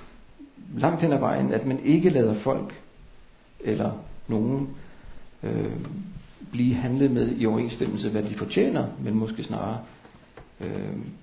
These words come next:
præget af barmhjertighed. Og det er sådan set også rigtigt. Men når vi kommer til Guds ord, så får vi,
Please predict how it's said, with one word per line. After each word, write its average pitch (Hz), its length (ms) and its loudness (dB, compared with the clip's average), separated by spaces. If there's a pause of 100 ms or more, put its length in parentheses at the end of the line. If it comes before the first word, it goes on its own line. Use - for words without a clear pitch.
præget 98 300 2
af - 120 -2
barmhjertighed. 104 720 -4
Og - 100 -6
det - 60 0
er - 40 0
sådan - 160 -2
set - 180 -2
også - 220 -4
rigtigt. - 360 -10 (1200)
Men 113 120 2
når 135 60 2
vi 147 100 0
kommer 233 300 -4
til 208 140 -6
Guds 196 240 0
ord, - 280 0 (1400)
så 190 140 -4
får 175 260 -2
vi, 170 220 0